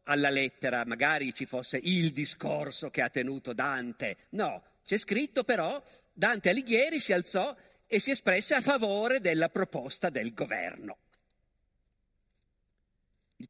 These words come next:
primo intervento attestato di Dante si colloca in un momento che per Firenze è drammatico. Firenze, ai primi di luglio del milleduecentonovantacinque, è sull'orlo della guerra civile.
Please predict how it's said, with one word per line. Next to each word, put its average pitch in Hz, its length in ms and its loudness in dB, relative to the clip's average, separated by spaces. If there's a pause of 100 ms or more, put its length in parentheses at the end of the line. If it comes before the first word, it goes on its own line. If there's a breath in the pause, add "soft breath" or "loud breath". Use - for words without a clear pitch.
primo 185 340 0
intervento 117 1040 -4
attestato 123 880 -6
di 101 160 -10
Dante 98 640 -6 (600)
si 214 160 -6
colloca 143 540 0
in 151 80 0
un 185 100 -4
momento 127 480 -4
che - 120 -8
per 185 180 -4
Firenze 139 680 -4
è 117 280 -4
drammatico. 123 880 -8 (1000)
Firenze, 220 760 0 (520)
ai 143 160 -2
primi 233 300 2
di 175 100 4
luglio 139 320 0
del 123 160 -2
milleduecentonovantacinque, 170 1700 -2
è 170 100 0
sull'orlo 135 720 -4
della 143 220 -2
guerra 101 420 -8
civile. 95 640 -16